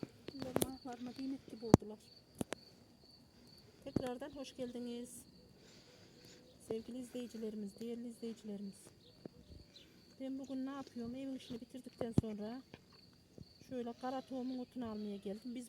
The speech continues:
buraya kara tohum dedik. Normalde bu kıska. Yani soğanın küçüğü kıska olan. Böyle otlanmış şu otu da görüyorsunuz. İşte buraya aldım.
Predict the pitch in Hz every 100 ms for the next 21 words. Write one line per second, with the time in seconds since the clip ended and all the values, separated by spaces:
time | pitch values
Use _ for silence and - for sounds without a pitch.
0 | - 269 254 254 - 262 254 - 226 208
1 | 214 277 - 262 240 220 214 196 - 262
2 | - 233 320 - - - - - - -
3 | - - 226 220 226 - 247 240 226 247
4 | - 220 - 240 - 226 220 294 392 -
5 | - - - - - - 277 269 277 -
6 | 277 262 262 - 240 277 269 262 269 277
7 | 233 - 240 233 - 233 240 262 233 233
8 | 226